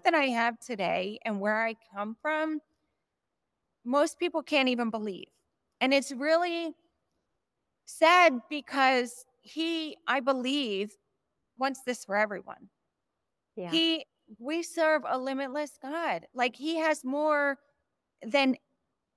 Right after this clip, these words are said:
Speaker 2: anything or anyone, and he can afford to give us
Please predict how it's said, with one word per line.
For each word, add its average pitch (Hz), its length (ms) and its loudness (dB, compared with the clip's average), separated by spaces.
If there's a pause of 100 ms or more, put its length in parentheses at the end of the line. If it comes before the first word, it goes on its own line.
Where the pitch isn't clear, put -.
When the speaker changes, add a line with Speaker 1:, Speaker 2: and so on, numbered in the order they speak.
(120)
Speaker 2:
anything 330 560 2
or 311 100 8
anyone, 311 800 4
and 269 200 0
he 330 360 -4
can 339 340 -2
afford 285 720 4 (180)
to 285 180 -8 (100)
give 285 180 0
us 277 240 4